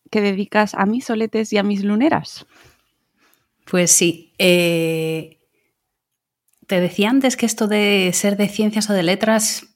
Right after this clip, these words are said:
Speaker 2: para mí no ha tenido nunca sentido, ¿no? Y, y yo creo que el, que de hecho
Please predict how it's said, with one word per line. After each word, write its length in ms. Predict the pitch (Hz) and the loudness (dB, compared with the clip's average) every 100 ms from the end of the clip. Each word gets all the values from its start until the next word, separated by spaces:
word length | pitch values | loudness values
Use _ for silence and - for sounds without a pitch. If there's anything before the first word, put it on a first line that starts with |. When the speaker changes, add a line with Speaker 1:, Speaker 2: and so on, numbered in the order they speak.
| _ | _
Speaker 2:
para 200 | 156 151 | 0 0
mí 160 | 156 196 | 2 2
no 160 | 208 | 4
ha 80 | 208 | 2
tenido 300 | 202 196 202 | 2 2 4
nunca 240 | 196 202 202 | 4 2 2
sentido, 500 | 185 156 151 139 131 | 2 2 2 0 -2
¿no? 180 | 175 262 | -4 -2
Y, 360 | 190 170 156 - | 0 0 -2 -2
y 420 | 185 170 165 160 | 0 2 2 0
yo 280 | 170 220 226 | 0 -2 -2
creo 380 | 165 233 262 | -2 0 -2
que 220 | 254 175 165 | 0 0 0
el, 480 | 156 156 151 156 - _ _ - - _ _ | 0 -2 -4 -8 -14 _ _ -20 -20 _ _
que 120 | 180 | -4
de 140 | 165 156 | 0 0
hecho 500 | 160 233 226 220 | -2 -2 -2 -4